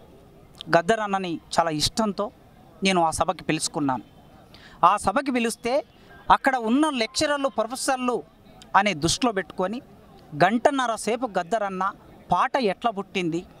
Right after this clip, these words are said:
పాట ఎట్లా విస్తరించింది, ఆ పాటకుండే ప్రత్యేకత ఏమిటని గంటన్నర సేపు క్లాస్ చెప్పాడు. ఆనాడు అన్నాడు, "నీవు ఎట్లా చెప్పమన్నావో అట్లా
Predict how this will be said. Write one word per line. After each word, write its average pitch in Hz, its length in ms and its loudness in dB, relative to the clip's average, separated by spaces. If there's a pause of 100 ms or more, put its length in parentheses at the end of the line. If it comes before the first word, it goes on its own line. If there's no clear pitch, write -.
(340)
పాట 269 220 4
ఎట్లా 233 340 -2
విస్తరించింది, 185 800 -2 (280)
ఆ 185 140 6
పాటకుండే 214 760 -2
ప్రత్యేకత 226 580 -2
ఏమిటని 185 420 -4
గంటన్నర 175 480 -2
సేపు 202 240 -2
క్లాస్ - 360 -2
చెప్పాడు. 143 300 -2 (560)
ఆనాడు 180 300 0
అన్నాడు, 180 340 -4 (1200)
"నీవు 233 300 4
ఎట్లా 202 360 -2 (100)
చెప్పమన్నావో 262 720 -4
అట్లా 214 220 -6